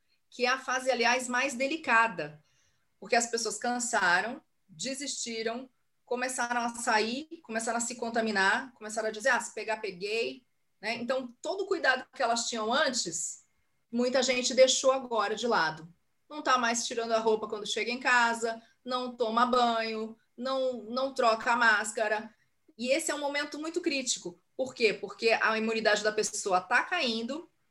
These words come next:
e é a hora em que ela pode somatizar e desenvolver lesões e adoecer de verdade. Muita gente já está agora com doenças mentais, então, assim,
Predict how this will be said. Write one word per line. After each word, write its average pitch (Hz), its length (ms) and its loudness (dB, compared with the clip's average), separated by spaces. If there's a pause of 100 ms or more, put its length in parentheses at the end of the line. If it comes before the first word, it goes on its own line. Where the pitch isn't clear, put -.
(240)
e 240 100 0
é 254 80 4
a 240 140 8
hora 240 160 6
em 254 40 -8
que 254 80 -8
ela 240 120 0
pode 233 260 -2
somatizar 233 1000 0
e 247 60 -8
desenvolver 233 560 -2
lesões 220 720 0
e 240 100 2
adoecer 233 680 2
de 269 240 -6
verdade. 185 760 -6 (840)
Muita 277 480 0
gente 202 500 -4
já 202 280 0
está 214 380 0
agora 185 400 2
com 233 300 -6
doenças 208 440 -2
mentais, 185 640 2
então, 190 280 -10
assim, 170 420 -12